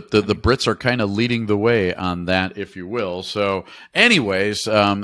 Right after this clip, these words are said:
that, that does sound like a mess. I really wish that they wouldn't do it that way. And, um, also, in case you are wondering,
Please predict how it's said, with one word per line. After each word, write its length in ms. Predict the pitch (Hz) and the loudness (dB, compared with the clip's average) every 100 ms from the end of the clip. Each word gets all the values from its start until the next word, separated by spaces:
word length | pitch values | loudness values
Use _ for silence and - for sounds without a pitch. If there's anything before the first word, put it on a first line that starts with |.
| 95 | -4
that, 400 | 107 117 117 107 | 0 0 -2 -4
that 180 | 110 107 | -4 -2
does 240 | 123 113 | -2 -2
sound 280 | - 110 107 | -4 -4 -4
like 180 | 95 85 | -6 -6
a 40 | |
mess. 460 | 85 87 104 107 - 98 | -8 -4 -4 -4 -8 -6
I 60 | |
really 420 | 92 85 104 101 | -8 -4 -4 -2
wish 420 | 87 85 110 - - | -4 -2 -2 -4 -6
that 240 | 90 78 | -6 -4
they 160 | 87 87 | -4 -4
wouldn't 400 | 87 - 87 80 | -6 -8 -12 -6
do 160 | 104 | -6
it 140 | 110 107 | -4 -4
that 200 | 104 98 | -4 -2
way. 360 | 98 98 95 - - _ | 0 0 -2 -10 -20 _
And, 320 | 90 90 87 85 | -4 -2 -2 -2
um, 280 | 85 78 - | -4 -4 0
also, 400 | 143 - 117 104 | 0 2 0 0
in 180 | 104 98 | -2 -4
case 360 | 135 123 - | -2 -2 -2
you 100 | 117 | 0
are 140 | 92 85 | 0 0
wondering, 600 | 90 120 113 92 95 | -2 -2 0 2 0